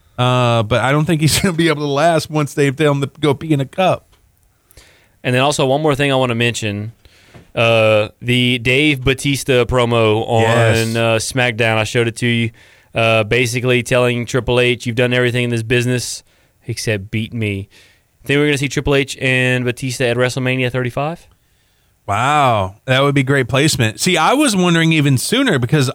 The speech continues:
Speaker 1: I was thinking, okay, they're not gonna go to Saudi Arabia. They're gonna have to move this somewhere in the States.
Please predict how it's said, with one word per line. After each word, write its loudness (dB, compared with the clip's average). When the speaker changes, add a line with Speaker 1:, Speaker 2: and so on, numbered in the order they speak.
Speaker 1:
I 2
was 0
thinking, 0
okay, 2
they're 0
not 0
gonna 0
go 2
to 0
Saudi 2
Arabia. 2
They're 0
gonna 0
have 0
to -2
move 2
this 0
somewhere 0
in -2
the -8
States. -4